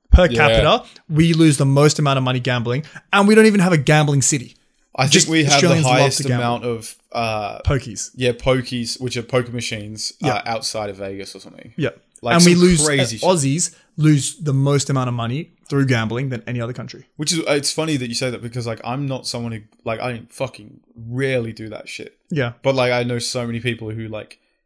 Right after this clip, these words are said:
Speaker 2: it's just something they do.
Speaker 1: Yeah.
Speaker 2: Do you know what I mean? Like, every weekend they go to the pubs and they go on pokies.
Speaker 1: Yeah. And I think I read somewhere, probably from my sister 'cause she has a greyhound,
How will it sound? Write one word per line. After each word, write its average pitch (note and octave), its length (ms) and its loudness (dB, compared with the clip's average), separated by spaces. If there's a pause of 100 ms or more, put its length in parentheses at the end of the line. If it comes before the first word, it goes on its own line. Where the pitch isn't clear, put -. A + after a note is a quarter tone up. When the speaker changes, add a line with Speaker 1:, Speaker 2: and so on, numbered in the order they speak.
(180)
Speaker 2:
it's C3+ 120 -4
just B2+ 160 -2
something A2 220 -8
they A2 120 -12
do. A#2 260 -10 (240)
Speaker 1:
Yeah. B2+ 220 -2 (140)
Speaker 2:
Do C3 100 -8
you - 20 -2
know - 0 -
what - 20 -2
I A#2+ 60 0
mean? A#2+ 120 -2
Like, B2 120 -6
every B2+ 200 -6
weekend A#2+ 360 -6
they G#2+ 60 -12
go A2 80 -8
to A2 60 -8
the G#2+ 60 -14
pubs A2 340 -10
and A2 120 -16
they A2 40 -10
go G#2+ 80 -10
on G#2 80 -18
pokies. - 500 -18 (360)
Speaker 1:
Yeah. C3+ 220 -4 (300)
And E3 180 0
I D#3+ 60 2
think F3+ 140 -2
I G3 60 4
read D3+ 300 0
somewhere, A#2 440 -2 (420)
probably D#3 200 -2
from C3 140 -4
my B2+ 60 -2
sister B2+ 280 -2
'cause - 80 -8
she C#3+ 100 -2
has A#2+ 100 -2
a - 40 -4
greyhound, A2+ 440 -4